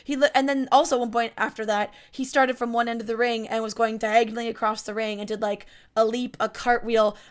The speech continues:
and then, like, a moonsault into Kenny. I'm like, "Ibushi, you know you're not doing a floor routine at a gymnastics competition, right? Like, you can calm down." But I swear to God, it felt like half wrestling, half gymnastics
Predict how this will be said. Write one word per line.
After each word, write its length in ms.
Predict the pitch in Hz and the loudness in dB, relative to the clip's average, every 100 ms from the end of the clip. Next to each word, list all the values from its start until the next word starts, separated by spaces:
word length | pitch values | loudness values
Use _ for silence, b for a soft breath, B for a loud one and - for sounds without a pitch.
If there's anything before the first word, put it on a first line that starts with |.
| - | -4
and 140 | 233 | 2
then, 140 | 247 247 | 4 4
like, 200 | 247 247 | 2 4
a 180 | 220 214 | 2 2
moonsault 600 | 214 226 220 226 214 - | -2 -2 0 2 2 0
into 180 | 214 214 | -6 -4
Kenny. 200 | 233 220 | -4 -2
I'm 80 | 220 | -4
like, 140 | 220 _ - | -6 _ -6
"Ibushi, 360 | 220 302 226 | -4 -4 -4
you 100 | 208 | -4
know 100 | 262 | -4
you're 120 | 285 | -4
not 320 | 247 233 220 - - - | 0 0 -2 -8 -20 -6
doing 200 | 226 220 | -4 -2
a 60 | 202 | -4
floor 320 | - 240 247 | -2 -2 0
routine 380 | 226 208 214 202 | -4 -8 -10 -8
at 80 | 185 | -8
a 80 | |
gymnastics 540 | 185 220 208 269 180 - | -8 -4 -4 -4 -8 -8
competition, 600 | 190 - 208 190 180 131 | -8 -8 -10 -12 -10 -8
right? 280 | - - - | -6 -6 -8
Like, 240 | - 185 - | -10 -10 -12
you 40 | |
can 120 | - | -16
calm 280 | - 220 226 | -12 -6 -4
down." 320 | 185 196 139 - b b b _ | -4 -6 -8 -16 b b b _
But 160 | 220 - | 0 2
I 80 | 254 | 0
swear 200 | 277 294 | 4 2
to 80 | 277 | 6
God, 220 | 269 233 | 6 6
it 80 | 220 | 4
felt 180 | 240 | 2
like 140 | 226 226 | 4 0
half 280 | 240 247 233 | -2 -2 -2
wrestling, 360 | 240 220 208 | -2 -2 -6
half 260 | 214 208 - | -6 -8 -8
gymnastics 720 | 196 196 190 - 160 - | -10 -8 -8 -8 -10 -12